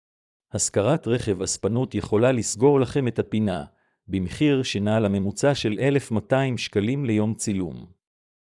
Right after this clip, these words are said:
כאשר ניתן לבצע התאמות להפקות שונות בהתאם לשיתוף פעולה לאורך זמן.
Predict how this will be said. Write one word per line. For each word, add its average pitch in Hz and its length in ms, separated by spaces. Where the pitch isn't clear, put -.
כאשר 110 420
ניתן 123 340
לבצע 117 420
התאמות 117 400
להפקות 113 480
שונות 117 420
בהתאם 135 420
לשיתוף 135 500
פעולה 107 400
לאורך 117 440
זמן. 95 380